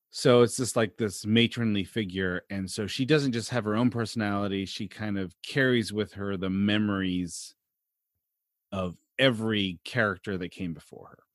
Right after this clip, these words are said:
The showrunners confirmed that that's supposed to be what's happening to Bran. Like, when he has all of his sort of visions and he's flashing through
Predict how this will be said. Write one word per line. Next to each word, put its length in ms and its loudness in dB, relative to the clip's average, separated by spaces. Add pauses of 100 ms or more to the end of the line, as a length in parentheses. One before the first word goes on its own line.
(1600)
The 300 4
showrunners 600 4
confirmed 440 2
that 140 -2
that's 240 2
supposed 320 -2
to 40 -6
be 120 2
what's 200 0
happening 480 0
to 60 0
Bran. 580 -4
Like, 280 -8 (100)
when 160 -4
he 220 0
has 240 4
all 160 6
of 100 0
his 220 -2
sort 220 0
of 80 -4
visions 800 4
and 100 -2
he's 160 -2
flashing 640 -2
through 500 -2